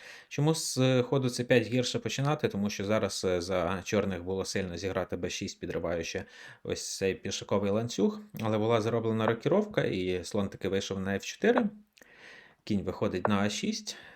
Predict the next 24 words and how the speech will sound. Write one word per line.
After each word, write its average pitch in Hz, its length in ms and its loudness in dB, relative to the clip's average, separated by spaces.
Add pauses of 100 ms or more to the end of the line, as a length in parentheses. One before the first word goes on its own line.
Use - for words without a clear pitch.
(140)
Важко 104 560 0
розвинутись, 117 560 4
тому 107 200 -4
що 101 300 -4
існує 113 500 2
ось 101 120 -2
цей 107 120 2
блок 107 300 2
на 101 80 0
полі 92 260 -2
Д 90 120 -4
шість, - 280 -6
цей 90 100 -6
пішак - 320 -2
не 95 80 -2
може 95 240 -2
проскочити, 110 680 0 (360)
і 95 320 0
оскільки 107 460 -2
пішак 170 320 2
не 175 60 0
може 151 240 0
проскочити, 131 640 0
то 101 480 2